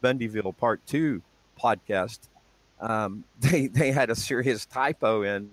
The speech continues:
uh, i-, in their thing there. They were saying the next rele-, the release date was in June instead of July. So,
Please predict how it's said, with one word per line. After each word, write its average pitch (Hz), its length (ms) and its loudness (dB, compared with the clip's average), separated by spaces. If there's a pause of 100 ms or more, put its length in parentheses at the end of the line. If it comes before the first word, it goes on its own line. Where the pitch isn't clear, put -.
(500)
uh, 87 320 -8 (200)
i-, 95 200 -4
in 110 200 -2
their 98 180 0 (140)
thing 160 200 0
there. 117 240 2
They 107 140 2
were 104 60 -2
saying 123 340 0
the 107 100 -2
next 117 300 -2
rele-, 110 380 -4
the 107 180 0 (140)
release 110 400 -6
date 110 300 2 (100)
was 92 400 -6
in 92 220 -8
June 135 360 0
instead 101 380 -2
of 85 120 -10
July. 110 440 2
So, 90 320 -4